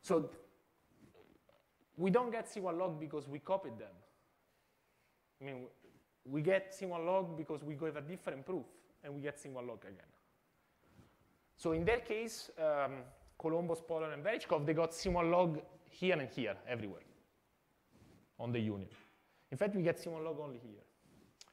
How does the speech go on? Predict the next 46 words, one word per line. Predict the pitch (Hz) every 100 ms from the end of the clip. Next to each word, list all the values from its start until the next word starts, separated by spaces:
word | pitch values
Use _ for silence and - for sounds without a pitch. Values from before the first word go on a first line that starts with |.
| _ _ -
And | 147
then | 165
we | 160
get | 151 147
a |
bound | 143 165 165
on | 143 143
these, | 214 240
and | 170 147
provided | 160 165 156
you |
remove | 151 175 233
these, | 165 135
you | 139 143 151
can | 139
improve | 139 139
to | 139
C | - 120
one | 113
one. | 104 95 - _ _ _ _ _ _ _ _ _ _ _ _ _ _ _ _ -
Okay, | 190 135 113 - -
and | 156 170
then, | 196
of | 180 -
course, | 151 120 -
there | 135 139
are | 135
few, | - - 143
mm, | 139 135 120 131 - 131
this | 123
is | 120
okay, | 117 104
a |
minor | 104 135 139
comment. | 123 151 165 180 180 - - -
Whenever | 139 156 165
this | 165 151 156
number | 160 165 160
is | 156 151
zero, | 127 139 180 190 196 - - - - - _ _ _ -
dimension | 139 180 180 175 156
zero, | 123 170 180 165
I |
mean | 147 147
discrete | 131 127 - 120 -
set. | - - -